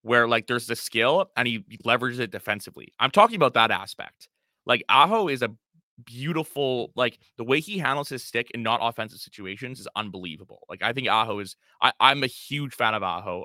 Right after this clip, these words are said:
I love him. Doesn't have the, the, the point production or the raw skill of,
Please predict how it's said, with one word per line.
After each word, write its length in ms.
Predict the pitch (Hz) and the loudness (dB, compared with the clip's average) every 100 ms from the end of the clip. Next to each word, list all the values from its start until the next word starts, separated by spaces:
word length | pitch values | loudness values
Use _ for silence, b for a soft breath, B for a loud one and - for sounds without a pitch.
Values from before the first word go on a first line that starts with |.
| - | -8
I 100 | 85 | -6
love 240 | 98 104 | -2 -2
him. 140 | 104 98 | -2 -4
Doesn't 240 | 123 123 | -4 -2
have 140 | 123 120 | -2 0
the, 180 | 113 - _ _ _ | -2 -2 _ _ _
the, 340 | 113 104 98 - | -10 -8 -10 -10
the 80 | 107 | -10
point 280 | - 110 | -6 -6
production 440 | 98 101 95 - 101 | -6 -2 -2 -4 -8
or 120 | 98 | -8
the 140 | 92 90 | -8 -12
raw 280 | 117 98 98 | -6 -4 -4
skill 380 | - 104 104 | -6 -4 -2
of, 120 | 139 | -2